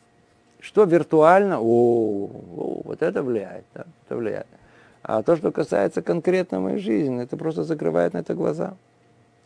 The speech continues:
Говорит он: «Поторопись же, брат мой, снова поторопись, пока не пришло то, что ты боишься, день смерти, ибо ты не уверен даже в одном дне, проживёшь ли его».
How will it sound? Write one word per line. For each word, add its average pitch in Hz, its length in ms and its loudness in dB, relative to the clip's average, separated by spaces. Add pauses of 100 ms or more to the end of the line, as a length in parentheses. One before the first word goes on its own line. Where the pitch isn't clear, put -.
(480)
Говорит 120 460 6
он: 233 220 10
«Поторопись 202 640 4
же, 226 160 2
брат 214 320 2
мой, 156 260 0
снова 214 440 2
поторопись, 185 680 0
пока 170 320 -2
не 202 140 -2
пришло 180 400 0
то, 196 180 0
что - 240 -4
ты 190 160 -2
боишься, 190 540 -2
день 165 240 -2
смерти, 175 460 0
ибо 143 260 2
ты 196 240 0
не 190 140 0
уверен 196 440 4
даже 180 240 2
в 165 100 0
одном 202 400 2
дне, 214 220 0
проживёшь 151 720 0
ли 139 260 0
его». 113 280 -2